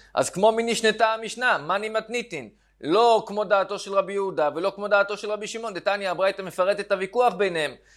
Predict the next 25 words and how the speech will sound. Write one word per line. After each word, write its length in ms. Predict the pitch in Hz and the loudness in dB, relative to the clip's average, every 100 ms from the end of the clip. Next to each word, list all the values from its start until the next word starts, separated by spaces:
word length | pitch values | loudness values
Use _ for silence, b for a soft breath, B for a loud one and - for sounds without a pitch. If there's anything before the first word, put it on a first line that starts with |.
| b | b
רבי 200 | - 214 | 0 2
יהודה 360 | 285 262 233 220 | 2 2 4 4
אומר, 240 | 202 160 135 | 4 -2 -4
אדם 300 | 170 262 269 | -2 -2 -4
שקיבל 360 | - 208 226 | -10 -6 -2
על 120 | 226 | 0
עצמו 360 | 202 202 208 220 | -2 -4 -4 -4
נזירות 500 | 202 151 175 196 208 | -4 -4 -2 -2 -2
שמשון, 500 | 185 147 147 127 143 _ _ _ _ _ _ _ _ _ _ _ _ _ _ _ _ _ _ _ _ _ _ _ _ | -6 -6 -4 -4 -6 _ _ _ _ _ _ _ _ _ _ _ _ _ _ _ _ _ _ _ _ _ _ _ _
אז 100 | 107 | -12
הוא 80 | 117 | -8
נזיר, 380 | 123 131 226 220 - - _ _ _ _ _ _ | -6 -2 0 0 -2 -16 _ _ _ _ _ _
נזיר 360 | 95 117 113 151 | -10 -2 0 0
כמו 180 | 165 160 | 0 0
שמשון. 520 | 190 185 254 240 185 _ _ _ _ _ | 0 2 0 0 -6 _ _ _ _ _
בכל 360 | 131 165 262 269 | -2 6 6 6
זאת 200 | 269 262 | 0 0
מותר 440 | 202 196 277 294 | -6 2 4 6
לו 100 | 294 | 4
להיטמא 340 | 294 285 277 285 | 2 2 2 2
למתים 440 | 285 269 269 277 | 0 -2 -2 -4
לכתחילה, 580 | 262 254 247 247 240 214 | -2 -2 -2 0 2 2
שכן 340 | 185 196 170 | 0 -2 0
מצינו 300 | 160 233 247 | -2 -2 -2
בשמשון 640 | 220 - 190 151 160 151 | 0 0 -2 2 4 4